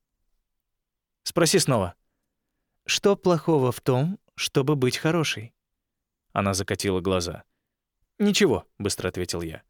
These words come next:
«В тебе нет ничего плохого, лунный свет». В это же мгновение строгое выражение лица Луны растаяло. Она отложила ноутбук на кровать и встала, направляясь ко мне. Я раскрыл руки, обнял её и вдохнул запах шампуня,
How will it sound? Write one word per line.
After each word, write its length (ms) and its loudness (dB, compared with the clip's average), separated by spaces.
«В 100 -20
тебе 240 4
нет 280 2
ничего 500 2
плохого, 420 0
лунный 340 -8
свет». 340 -10
В 80 -6
это 160 2
же 100 0
мгновение 560 0
строгое 440 2
выражение 480 0
лица 320 0
Луны 240 0
растаяло. 600 -6
Она 240 -2
отложила 480 2
ноутбук 420 0
на 80 -2
кровать 360 0
и 20 -2
встала, 360 -2
направляясь 540 -8
ко 120 -10
мне. 240 -14
Я 140 0
раскрыл 400 4
руки, 420 0
обнял 460 -2
её 280 -2
и 360 -8
вдохнул 560 -4
запах 340 -6
шампуня, 560 -6